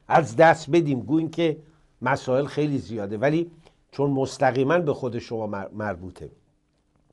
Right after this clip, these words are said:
یکی اینکه آقای شاهید، این داستان گل دزدیدن که شما هم گزارش کردید، بود در خبرگزاری و غیره هم دیدیم، واقعاً داستان چی بود؟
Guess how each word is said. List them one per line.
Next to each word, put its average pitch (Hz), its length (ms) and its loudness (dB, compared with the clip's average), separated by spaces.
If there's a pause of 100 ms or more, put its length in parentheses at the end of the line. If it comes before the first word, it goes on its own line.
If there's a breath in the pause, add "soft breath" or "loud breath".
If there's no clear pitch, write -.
(800)
یکی 240 220 -6
اینکه 185 180 0
آقای 170 160 2
شاهید، 120 440 -6
این 220 300 -8
داستان 151 760 0
گل 127 320 0
دزدیدن 117 680 -2 (480 soft breath)
که 127 100 -12
شما 135 320 0
هم 143 100 -2
گزارش 117 500 -4
کردید، 110 420 -6
بود 113 260 -8
در 104 120 -4
خبرگزاری 101 760 -8
و 113 120 -6
غیره 107 280 -8
هم 98 120 -10
دیدیم، 120 360 -12 (640 soft breath)
واقعاً 214 320 8
داستان 175 480 2
چی - 220 -4
بود؟ 113 240 -8